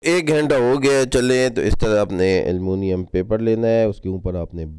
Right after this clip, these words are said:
बटर पेपर रखना है। जिस तरीके से हम इसको पैक करेंगे, आपने उसी तरीके से करना है।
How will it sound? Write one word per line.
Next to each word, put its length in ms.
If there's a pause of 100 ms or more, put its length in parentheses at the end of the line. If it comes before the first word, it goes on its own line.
बटर 340
पेपर 340
रखना 320
है। 200
जिस 180
तरीके 340
से 80
हम 280
इसको 520 (360)
पैक 280
करेंगे, 480
आपने 300
उसी 160
तरीके 320
से 140
करना 300
है। 260